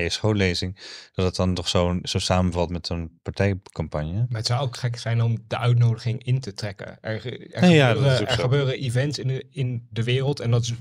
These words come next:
Speaker 2: dit keer zo, valt dat toevallig zo samen. Eh, Kaag heeft op haar manier de formatie geprobeerd te beïnvloeden via de H J schoollezing.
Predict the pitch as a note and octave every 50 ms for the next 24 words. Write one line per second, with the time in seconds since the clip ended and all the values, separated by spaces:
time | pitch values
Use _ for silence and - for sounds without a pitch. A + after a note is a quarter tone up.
0 | B2+ A2+ C#3 D3 B2+ - - A#2+ A2+ A#2 A2+ A#2 - - - - - - _ _
1 | - - C3 C3+ - A#2+ - - B2 C3 B2 - B2+ A#2 A#2 C3+ B2 A2+ B2 A#2
2 | A#2 A#2+ A#2 - - A#2+ A#2+ - D#3 D#3 D3+ B2 A2+ G2+ - - - - F#2+ -
3 | - - C3 C3+ C3+ A#2+ - A#2+ G#2+ G2 - - - - A2+ G#2+ A2+ B2 B2+ B2
4 | A#2+ A#2 A2+ A2 A2+ - - - A#2+ A#2 A#2+ B2+ B2 - - A#2+ A#2 - - -
5 | A2+ A2 G#2+ G#2+ G#2+ - A#2 A2+ - C#3 C#3 C3+ A#2+ A2+ - A#2 A2 G#2+ - -
6 | A#2 G#2+ G2+ G2+ G2+ G2 G2 G2+ G2 F#2+ F#2+ - - - A2 G#2+ G#2 G2+ G2+ G#2
7 | G2 G#2 A2+ A#2+ C#3 B2+